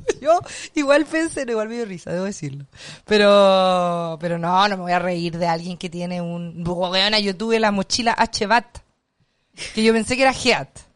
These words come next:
Y como a los tres, tercer día se rompió. Y dije, "Qué raro que se rompiera si era Heat". Y un compañero en la universidad me dijo, "No es Heat, es H-Bat". Estaba escrito tan cerca la B del <laughs> A que parecía una E.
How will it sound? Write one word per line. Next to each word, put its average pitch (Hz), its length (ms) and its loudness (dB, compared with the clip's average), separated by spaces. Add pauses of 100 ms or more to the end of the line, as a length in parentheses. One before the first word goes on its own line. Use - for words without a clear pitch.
(400)
Y 180 80 -12
como 190 140 2
a - 20 4
los 190 140 2
tres, 208 360 -2
tercer 262 420 0
día 330 180 2
se 285 120 2
rompió. 220 540 2 (340)
Y 202 80 -16
dije, 277 180 -8
"Qué - 180 -20
raro 160 220 -2
que 226 80 -6
se 240 100 -6
rompiera 254 500 -4
si 269 160 -6
era 247 260 4
Heat". 214 500 0
Y 190 120 -8
un 185 80 -4
compañero 180 500 -2
en 156 140 -2
la 220 80 4
universidad 302 420 -2
me 294 80 -10
dijo, - 260 -6
"No 277 80 -8
es - 80 -8 (140)
Heat, 202 260 -2
es - 240 -12
H-Bat". 196 640 0 (300)
Estaba 226 240 4
escrito 214 360 -2
tan 220 200 2
cerca 285 340 0
la 277 140 2
B 240 240 0
del 285 180 2
<laughs> - 420 -6 (140)
A 254 260 6
que 392 140 4
parecía 262 560 0
una 247 300 -2
E. 247 260 -4